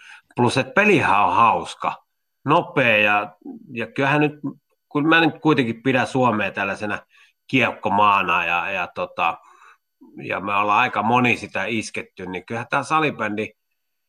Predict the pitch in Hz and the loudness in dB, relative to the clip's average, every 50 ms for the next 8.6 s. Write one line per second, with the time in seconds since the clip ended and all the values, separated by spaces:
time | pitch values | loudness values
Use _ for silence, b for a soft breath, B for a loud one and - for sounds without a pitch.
0 | _ _ - - 123 120 - - 139 131 127 123 - 131 131 135 135 117 113 110 | _ _ -8 -6 -4 -4 -2 -2 -2 -2 -2 -2 -2 0 0 0 0 -2 -2 2
1 | 139 143 131 113 - - - 107 107 110 - - - - - - 147 147 147 143 | 4 4 2 2 0 -4 -4 -4 -4 -4 -4 -10 -14 -10 -2 0 2 4 4 4
2 | 143 127 117 - - - 107 101 104 101 98 98 - - 113 107 - - - 123 | 4 2 2 -2 -2 -4 -4 -2 -2 -4 -6 -8 -8 -8 -10 -10 -10 -6 -2 0
3 | 123 120 104 - - 98 92 - - 120 107 101 110 110 143 139 127 123 131 127 | 0 0 0 -2 -6 -8 -8 -6 -6 -6 -4 -4 -4 -2 -2 -2 0 0 0 0
4 | 120 104 104 104 - - 113 107 104 120 120 117 113 110 110 - 101 101 95 - | -2 -4 -6 -8 -10 -8 -6 -4 -4 -2 -2 -2 -4 -4 -6 -10 -14 -14 -12 -14
5 | 104 - - 120 120 120 113 - - - _ - - 107 101 98 95 90 - - | -12 -8 -4 -2 0 0 -2 -2 -6 -18 _ -6 -4 -4 -4 -4 -6 -10 -10 -10
6 | 123 110 139 117 - - - 107 107 - - 117 113 113 113 107 101 95 104 110 | -6 -4 -4 -4 -6 -6 -8 -6 -6 -6 -4 -4 -2 -2 -2 -2 -4 -4 -4 -6
7 | 104 - - 101 - - 117 120 107 - - - 95 92 90 95 95 107 107 104 | -6 -6 -10 -12 -6 -4 -2 -2 -2 -4 -4 -4 -4 -2 -2 -2 -2 -2 -2 -2
8 | 98 90 85 82 80 82 85 85 - _ - 90 | -2 -2 -2 -2 -2 -2 -4 -8 -10 _ -8 -8